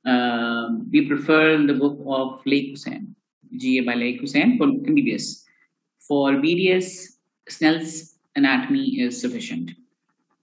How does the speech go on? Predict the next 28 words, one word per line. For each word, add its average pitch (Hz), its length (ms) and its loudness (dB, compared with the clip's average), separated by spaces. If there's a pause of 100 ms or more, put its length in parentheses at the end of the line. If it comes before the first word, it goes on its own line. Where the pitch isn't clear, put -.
(760)
Let's 143 140 0
start 143 400 2
with 147 200 2
the, 139 280 4
the 127 80 -2
topic. 190 400 -2
Bone 185 560 4
is 160 160 -4
basically 254 580 -2
a 151 40 0
living 147 440 0
tissue. - 280 -14 (840)
You - 160 -10 (140)
might 139 340 0
think 143 160 4
it's - 180 -2
hard, 127 300 2
so 131 100 -8
it 123 140 -6
might 117 240 -10
not 143 220 -2
be, 147 120 -2
but 113 120 -4
it 131 180 -6
is 143 220 4
a 123 40 2
living 113 220 0
tissue, 208 280 2